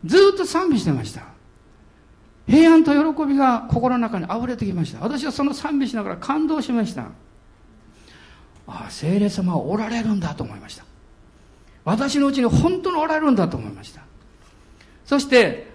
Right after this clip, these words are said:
あのパウロとシラスが牢獄で主を賛美した時に、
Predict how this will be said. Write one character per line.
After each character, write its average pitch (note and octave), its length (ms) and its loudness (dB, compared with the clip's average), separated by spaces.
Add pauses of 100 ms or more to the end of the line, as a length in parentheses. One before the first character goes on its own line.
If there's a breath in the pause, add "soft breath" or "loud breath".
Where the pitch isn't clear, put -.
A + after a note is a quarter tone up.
あ B3+ 100 2
の C#4 140 4
パ D4+ 160 6
ウ D#4 60 4
ロ C#4 100 2
と B3+ 100 -2
シ C#4 140 -6
ラ B3 100 2
ス G#3+ 80 -4
が G3+ 100 2
牢 C4+ 220 0
獄 C4 140 -10
で A#3+ 80 -6
主 C4 160 -6
を C4+ 80 -2
賛 C4 240 0
美 A#3 80 0
し - 40 -6
た G#3+ 120 -2
時 F#3 220 -4
に、 G3 420 -4